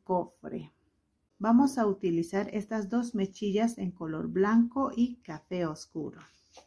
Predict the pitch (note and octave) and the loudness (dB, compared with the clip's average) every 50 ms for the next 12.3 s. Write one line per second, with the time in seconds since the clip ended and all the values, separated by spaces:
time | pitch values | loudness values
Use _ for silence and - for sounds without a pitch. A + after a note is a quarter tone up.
0 | _ _ _ _ _ _ _ _ - G#3+ F3+ F3+ - - - A3+ A3+ A#3 A#3+ A#3 | _ _ _ _ _ _ _ _ 0 2 2 2 2 0 2 4 6 6 6 6
1 | A#3+ C4 C4 A3+ C#4 C#4 C4+ C4 C#4 C4+ - A3+ G3+ - - F#3+ F#3 F#3+ F#3+ F#3+ | 6 4 4 6 6 6 8 8 6 6 4 2 -2 -2 -2 2 2 2 2 4
2 | G#3 G3 F#3+ F3+ F3+ - F3 E3+ E3 - - F3+ F#3 A3+ C#4+ C#4 - - - - | 4 4 4 4 2 -2 -6 -8 -6 -6 -2 0 2 2 2 0 -4 -8 -8 -6
3 | G#3+ G3 G3+ - F#3+ F#3 - - G3 G3 F#3+ F3+ - A3 A#3 - - G3+ F#3+ F#3 | -6 -4 -4 -4 -4 -4 -2 0 2 2 2 2 0 -2 -4 -2 0 0 2 4
4 | F#3 F#3 F3 F#3 F3+ F3 - - E3+ E3+ - - F3+ F3+ F3+ F3+ F3 F3 E3+ E3+ | 4 4 4 2 2 0 0 -2 -4 -4 -4 -2 0 0 2 2 2 2 2 2
5 | F3 E3 E3 E3+ E3 - - F3 F3+ F3 F3 - E3+ E3 E3 F3+ G3+ G#3+ A3 A3+ | 0 0 -2 -4 -6 -4 -4 -2 -2 -2 -2 -2 -2 0 2 4 4 6 6 6
6 | A#3 A#3 - B3 C4+ D4 D4 - - - - - - - - - - - - - | 6 4 2 0 0 0 0 -2 -8 -18 -20 -20 -20 -20 -20 -20 -20 -20 -20 -20
7 | - - C4+ C4 A#3+ - A3 G#3 G#3 G3+ - G#3 F#3+ F#3+ F#3 F#3 F#3 - F#3+ F#3+ | -10 -6 -6 -4 -2 0 0 0 0 0 0 2 4 4 4 4 4 4 2 2
8 | F#3+ - F#3+ F#3 - F#3+ F#3 E3 E3 F#3+ F#3+ F#3+ F3 F3+ E3+ F3 E3+ - - - | 2 -2 -6 -6 -4 -2 -2 2 4 6 6 6 6 4 2 0 -2 -4 -10 -18
9 | _ _ - - - - B3+ B3 A3 - - - F3 F3 F3 E3+ E3+ E3+ E3+ F#3 | _ _ -20 -12 -6 -2 -2 -2 -2 -4 -6 -2 0 2 4 4 6 6 6 4
10 | A#3 C4+ C4 - - - F#3+ F3+ E3+ F#3 - - - F#3 F3+ F3+ - F#3 F3+ F3 | 4 2 0 -2 -4 -2 0 2 2 0 -2 -2 -4 -4 -4 -2 -2 -4 -4 -4
11 | F3+ - - A3 A3+ B3 A3+ G3 E3+ D#3+ E3 E3 - F3 F3 F#3 A3+ A#3+ A3+ G3+ | -4 -6 -2 0 2 4 4 4 2 2 0 -2 -2 -2 0 2 4 6 6 6
12 | F#3 F#3+ G#3+ C4+ D#4+ - | 6 6 6 4 4 2